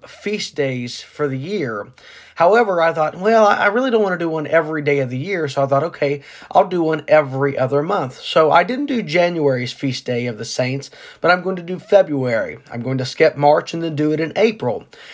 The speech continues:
And I'm going to do it, uh, one for each day of the week. However, I'm going to exclude Saturday and Sunday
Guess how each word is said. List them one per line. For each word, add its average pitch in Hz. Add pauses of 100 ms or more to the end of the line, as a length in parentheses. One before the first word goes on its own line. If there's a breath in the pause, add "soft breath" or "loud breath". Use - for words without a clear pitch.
(120)
And 190
I'm 226
going 226
to 220
do 170
it, 160
uh, 127 (240)
one 165
for 143
each 214
day 151
of 143
the 156
week. 160
However, 143
I'm 139
going 143
to 139
exclude 185
Saturday 143
and 131
Sunday 160